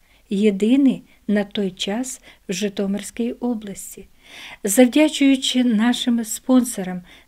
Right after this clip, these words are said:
небайдужим людям, які купували нам обладнання, і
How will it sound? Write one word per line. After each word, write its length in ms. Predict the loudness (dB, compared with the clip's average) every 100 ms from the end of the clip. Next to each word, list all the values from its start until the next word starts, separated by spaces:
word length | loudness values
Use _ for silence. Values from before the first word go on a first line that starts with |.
| 2
небайдужим 760 | 2 4 2 2 2 4 4
людям, 480 | 4 2 -2 -6 -10 -16 -20 -20 -10
які 380 | 0 2 4 2
купували 680 | 2 0 2 2 4 2 0
нам 300 | 0 -2 -4 -6
обладнання, 840 | -6 -4 -4 -6 -8 -10 -10 -14 _ _ _ -20 -20 -20 -8 2
і 280 | 4 4